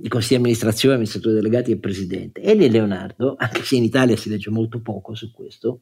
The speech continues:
sono azionisti privati in progetti americani, in progetti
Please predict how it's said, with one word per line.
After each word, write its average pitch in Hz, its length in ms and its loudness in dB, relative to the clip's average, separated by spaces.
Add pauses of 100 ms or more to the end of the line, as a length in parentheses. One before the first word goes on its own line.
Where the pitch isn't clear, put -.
sono 202 240 4
azionisti 208 520 2
privati 151 460 4
in 107 60 -4
progetti 113 440 0
americani, 104 680 -2
in 175 100 4
progetti - 460 -6